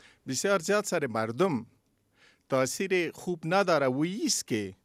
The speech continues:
یک تعدادی که در طول سی و دو سال زدن کردن، کشتن کردن، چور کردن، چپاول کردن، به یک نام و دیگه نام باز هم در صف اول و صف دوم میشینن. این مسئله هست که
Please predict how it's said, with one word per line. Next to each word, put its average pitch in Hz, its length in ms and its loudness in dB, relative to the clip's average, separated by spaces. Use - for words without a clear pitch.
یک 160 220 0
تعدادی 220 420 0
که 220 120 -6
در 190 140 0
طول 180 380 -6
سی - 160 -4
و 156 100 0
دو 160 140 -2
سال 107 320 -2
زدن 156 460 2
کردن، 170 500 0
کشتن 185 420 2
کردن، 160 440 -2
چور 196 260 0
کردن، 160 380 0
چپاول 156 560 6
کردن، 104 480 -2
به 151 200 4
یک 208 200 6
نام 196 260 0
و 180 60 -2
دیگه 160 280 2
نام 175 260 0
باز 190 240 6
هم 175 140 2
در 160 120 2
صف 170 240 -4
اول 170 320 2
و 160 40 -4
صف 170 240 -2
دوم 160 380 6
میشینن. 175 580 0
این 226 180 0
مسئله 202 540 6
هست 202 320 -2
که 190 220 -2